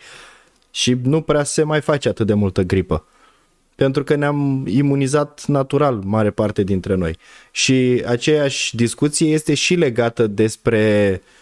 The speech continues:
uh, covid și asta e la nivel internațional. Nu că ar ști Gili despre ce vorbesc, pentru că văd că el comentează în proastele de zor,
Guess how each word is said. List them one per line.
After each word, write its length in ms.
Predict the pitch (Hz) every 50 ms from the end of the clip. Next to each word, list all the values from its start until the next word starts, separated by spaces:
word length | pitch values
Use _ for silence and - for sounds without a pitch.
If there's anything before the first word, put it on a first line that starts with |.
| _ _ _ _ _ _
uh, 680 | - 101 104 104 101 101 101 98 92 90 87 87 87 -
covid 540 | - 123 113 104 95 101 110 147 175 196 -
și 420 | - - - - - 113 107 104 98 98
asta 240 | 101 101 113 - 110
e 40 |
la 80 | 107 110
nivel 260 | 110 110 101 139 127
internațional. 680 | 135 127 127 143 139 143 143 139 - - 185 190 160 117
Nu 160 | 107 117 135
că 120 | 139 - 143
ar 100 | 117 107
ști 260 | - - - 123 107
Gili 340 | 101 113 120 123 110 101 98
despre 320 | 87 98 - - - 95
ce 140 | 92 - 113
vorbesc, 460 | 95 95 95 90 85 101 117 - -
pentru 260 | - 98 98 - 101
că 60 | 95 95
văd 140 | 101 98
că 100 | - -
el 60 | 104 95
comentează 520 | - 107 101 104 92 - 104 98 - 101
în 60 | 92
proastele 400 | 90 - 104 104 - - 92 90
de 100 | 87 90
zor, 260 | 92 113 170 208 214